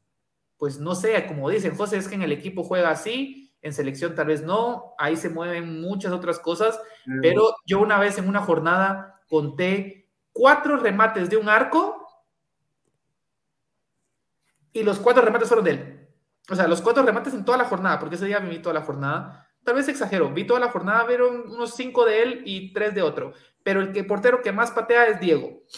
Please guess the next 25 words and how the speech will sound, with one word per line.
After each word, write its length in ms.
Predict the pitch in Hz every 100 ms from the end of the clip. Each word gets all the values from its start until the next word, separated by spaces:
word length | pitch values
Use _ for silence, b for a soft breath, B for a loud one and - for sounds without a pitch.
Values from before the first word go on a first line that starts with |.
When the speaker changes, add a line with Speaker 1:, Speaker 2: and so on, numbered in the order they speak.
| B B _ _ _ _ _ _ _
Speaker 1:
Entonces, 560 | 196 190 190 233 240 233
ahora, 840 | 226 226 233 220 170 - - - _ _ _ _ _ _
claro, 360 | 170 180 160 170
nacionales, 840 | 165 165 180 160 165 175 135 - 143
nacionales, 640 | 147 170 165 170 156 135
porque, 640 | - 156 156 190 214 - B B _ -
eh, 1000 | 160 151 151 151 147 147 143 143 139 _ _ _ _ _ _ _ _ _ _ _ _ _ _ -
aquí 240 | 190 220
está, 200 | - 269
un 120 | -
saludo 420 | - 240 277 247 185
a, 300 | 175 160 180
aquí 180 | 190
está, 260 | 262 294 240
aquí, 220 | 196 247 214
¿qué 120 | - 240
más? 400 | 214 220 214 -
¿Qué 140 | 226
más? 280 | 214 208 - -
Justamente 440 | 226 226 220 214
iba 100 | 220
a 20 | 214
mencionar 600 | 185 185 165 185 185 185
a 140 | 156 160
él. 240 | 185 -